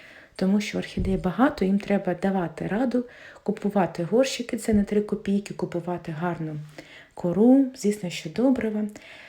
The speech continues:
Так, ще така новина, мені зробили на три Д принтері ось такі таблички. Я підписую маркером тепер орхідеї. Це, звісно, набагато зручніше, ніж те, що я робила на папері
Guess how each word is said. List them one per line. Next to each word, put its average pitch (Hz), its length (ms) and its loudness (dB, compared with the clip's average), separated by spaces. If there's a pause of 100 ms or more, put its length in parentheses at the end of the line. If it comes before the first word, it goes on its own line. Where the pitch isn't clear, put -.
(200)
Так, 147 280 -8
ще 262 260 2
така 202 360 -2
новина, 175 460 0
мені 202 320 4
зробили 180 440 -2
на 175 160 -4
три - 180 -6
Д - 260 -6
принтері 190 540 0 (720)
ось 226 180 -4
такі 170 340 -2
таблички. 170 760 -4 (1120)
Я 185 180 -2
підписую 185 800 -4 (160)
маркером 170 560 -6
тепер 208 440 -6 (1120)
орхідеї. 165 760 -2 (1500)
Це, 226 240 2
звісно, 196 400 0
набагато 165 500 -2
зручніше, 165 600 -2
ніж 160 180 -2
те, 175 160 -2
що - 200 -6
я 151 100 -2
робила 156 360 -2
на 147 80 0
папері 240 500 2